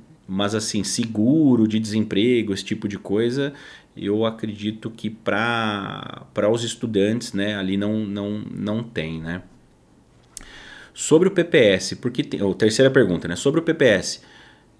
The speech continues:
por que tem esse problema onde os empregadores às vezes pedem ele antes, mas sendo que eles podem dar a carga para gerar? Não sei se eu entendi. Tem algum custo?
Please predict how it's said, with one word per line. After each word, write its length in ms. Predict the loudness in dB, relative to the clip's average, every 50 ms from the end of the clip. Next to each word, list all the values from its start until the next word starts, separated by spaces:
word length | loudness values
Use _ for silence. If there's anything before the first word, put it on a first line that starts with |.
| _ -20 _ _ _ _ _ _ _ _
por 100 | -14 -10
que 140 | -6 -6 -6
tem 260 | -2 -2 0 0 2
esse 200 | 0 0 -4 -4
problema 840 | -2 2 4 4 4 6 6 6 6 6 4 2 0 -2 -6 -6 -4
onde 260 | -2 -2 -2 -2 -2
os 80 | -2 -2
empregadores 760 | -4 -4 -2 -2 0 0 0 0 2 2 2 2 2 2 0
às 120 | -2 -2
vezes 280 | -2 -2 -4 -4 -4 -6
pedem 520 | -2 0 0 0 0 0 -2 -2 -4 -8 -12 -8
ele 280 | -4 -2 -2 -2 -2 -2
antes, 420 | 0 2 2 2 2 0 -2 -6
mas 260 | -4 -2 -2 -2 -2
sendo 300 | -4 -4 -4 -2 -4 -4
que 200 | -6 -4 -2 0
eles 200 | 0 0 -2 -4
podem 400 | -4 -2 -2 0 0 0 -2 -2
dar 280 | -2 -2 -2 -2 -2 -4 -6 -8
a 160 | -8 -8 -8
carga 640 | -8 -12 -12 -8 -6 -4 -2 -2 -2 -2 -2 -2 -4
para 460 | -4 -6 -6 -6 -6 -4 -4 -4 -4 -4
gerar? 760 | -6 -8 -6 -6 -4 -4 -4 -4 -4 -4 -6 -8 -10 -12 -12
Não 80 | -12 -12
sei 160 | -10 -10 -10
se 120 | -8 -8
eu 60 | -8 -8
entendi. 500 | -8 -6 -6 -6 -6 -6 -6 -8 -10 -10
Tem 360 | -12 -6 -4 -4 -2 -2 -2
algum 260 | -4 -2 -4 -4 -4
custo? 580 | -4 -2 -2 -2 -2 -4 -10 -14 -14 -16 -16